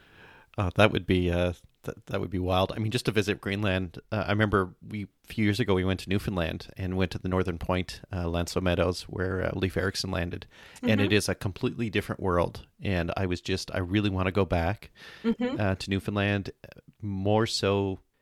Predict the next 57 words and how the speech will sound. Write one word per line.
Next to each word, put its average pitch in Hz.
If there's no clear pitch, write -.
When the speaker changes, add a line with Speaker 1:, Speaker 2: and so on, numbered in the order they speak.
Speaker 1:
more 139
as 160
an 110
artist 101
than 101
I've 95
ever, 95
ever 98
was 95
before. 101
I -
was 92
just -
dabbling 98
into 104
it 101
when 101
we 101
went, 107
and -
I 92
wanna 90
go 87
back 85
and 87
kinda -
take -
it 82
seriously. -
So -
I'm, 90
I'm 92
looking 92
forward 95
to 98
that. 92
Speaker 2:
Yeah. 294
Speaker 1:
But 226
I, 160
y-, -
y-, 143
your 147
comments 226
about 113
the 123
different 120
areas, 113
I 117
started 131
thinking, 123
if -
I 165
was 240
packing -
my 98
art 110
kit -